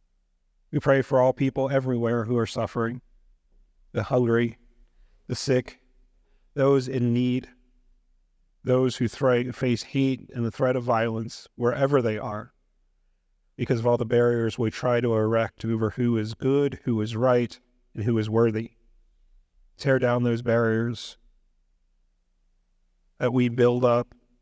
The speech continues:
and that you tear down, and that we build up again. We ask this all in the name of Jesus Christ, whose death and resurrection conquered death,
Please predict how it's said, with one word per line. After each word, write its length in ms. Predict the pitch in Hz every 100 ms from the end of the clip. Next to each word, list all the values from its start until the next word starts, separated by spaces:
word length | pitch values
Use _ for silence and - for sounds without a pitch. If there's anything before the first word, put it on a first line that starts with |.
| _ _ _ _ -
and 120 | 120
that 100 | 110
you 140 | 110 120
tear 260 | 135 135
down, 440 | 131 113 117 117 113 _ _ _ -
and 140 | 120
that 120 | 107 104
we 120 | 110
build 260 | 107 110
up 160 | 107 104
again. 280 | 110 104 104 - _ _ _ _ _ _ _ _ _
We 120 | - 151
ask 240 | 151 143
this 200 | 147 127
all 220 | 147 151
in 60 | 139
the 60 |
name 260 | 135 147 147
of 140 | 123
Jesus 360 | 117 139 135 120
Christ, 420 | - 147 143 127
whose 240 | - 131 127
death 340 | 135 151 143 -
and 200 | 127 127
resurrection 880 | 131 131 131 143 143 - 123 113 - _ _ - _ _ _ _ _ _ _ _ _ _ - _ -
conquered 520 | - 160 175 175 147
death, 420 | 120 110 104 _